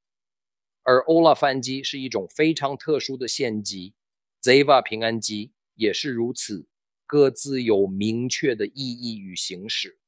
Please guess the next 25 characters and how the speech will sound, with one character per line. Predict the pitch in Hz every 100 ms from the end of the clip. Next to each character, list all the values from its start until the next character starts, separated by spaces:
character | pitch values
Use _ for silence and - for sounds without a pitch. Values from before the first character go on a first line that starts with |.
| _ _ _ _ _ _ _ _
当 | 127 127
然， | 123 120 139 _ _
我 | 110
们 | 110 107
也 | 101
看 | - 139 120
见 | 120 117
耶 | 110 -
特 | - 117
罗 | 113
并 | 107 127 113
不 | 104 117
是 | -
把 | 120 95 87
这 | - 143
两 | 135 120 131
种 | 127 113 113 _ _ _ _ _
各 | 156 151
自 | 131 131 117
具 | 110 147 135
有 | 113 107
特 | - 240 208
殊 | - 196 190
意 | 170 165
义 | 165 156 139 127 123